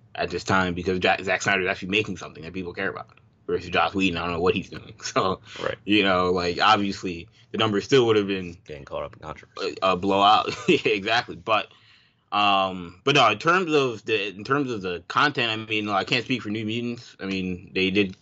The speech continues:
Speaker 1: release some stuff. I mean, the movie, all the stuff seems the same to me. Um, no, I'm just, I just wanna see the movie when it comes out. I don't really wanna see the movie, but I'm just waiting for it to <laughs> come out eventually. But on Hellstrom, it's interesting.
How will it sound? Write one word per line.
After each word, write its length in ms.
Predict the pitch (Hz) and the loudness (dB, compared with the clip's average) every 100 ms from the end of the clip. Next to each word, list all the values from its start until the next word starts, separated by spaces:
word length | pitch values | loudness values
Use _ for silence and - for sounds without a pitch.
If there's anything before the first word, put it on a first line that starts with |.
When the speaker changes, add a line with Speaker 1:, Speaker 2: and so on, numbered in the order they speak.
| _ _ - - _ _ _ _ 95 | _ _ -20 -20 _ _ _ _ 2
Speaker 1:
release 300 | 101 101 101 | 4 4 2
some 100 | 95 | -4
stuff. 580 | 104 101 95 - - - | 2 2 2 -4 -16 -8
I 60 | 90 | -4
mean, 160 | 90 | -2
the 60 | 90 | 0
movie, 600 | 101 104 98 95 85 85 | 2 2 2 2 0 0
all 200 | 104 110 | 2 4
the 60 | 95 | 4
stuff 200 | 98 90 | 0 0
seems 240 | 92 87 | -4 -6
the 60 | 87 | -4
same 260 | 92 90 | -2 -2
to 80 | 90 | 0
me. 240 | 92 87 - - - - - | -2 -2 -6 -20 -20 -20 -12
Um, 640 | - 78 78 78 64 52 - _ _ _ _ _ | -2 2 2 0 -4 -10 -16 _ _ _ _ _
no, 120 | 110 | 2
I'm 60 | 120 | 4
just, 140 | 120 107 | 4 4
I 100 | 120 | 4
just 120 | 131 | 4
wanna 140 | 127 | 2
see 100 | 131 | 2
the 80 | 120 | 2
movie 260 | 123 98 85 | 0 0 -4
when 140 | 90 | -6
it 80 | 90 | -2
comes 180 | 98 101 | 0 2
out. 220 | 92 - _ - | 0 -2 _ -4
I 60 | |
don't 120 | 110 104 | -2 0
really 180 | 113 | 0
wanna 160 | 98 87 | 0 -6
see 140 | 92 | -10
the 80 | 85 | -12
movie, 140 | 87 92 | -10 -6
but 200 | 98 - - - | -6 -6 -14 -8
I'm 60 | 110 | -4
just 120 | 107 | 4
waiting 240 | 113 113 | 4 4
for 100 | 113 | 2
it 40 | 107 | 2
to 60 | |
<laughs> 20 | |
come 180 | 98 156 | 0 2
out 180 | 117 113 | 4 4
eventually. 520 | 101 107 104 90 85 - - _ - | 2 -2 -2 -8 -8 -18 -20 _ 0
But 260 | 120 107 - | 2 2 0
on 460 | 113 117 110 104 92 | 0 2 2 0 -2
Hellstrom, 600 | 139 196 202 110 95 85 - _ _ _ _ _ _ _ _ _ - | 2 2 0 -2 -4 -8 -16 _ _ _ _ _ _ _ _ _ 0
it's 120 | 160 | 2
interesting. 400 | 220 123 - | 2 0 -8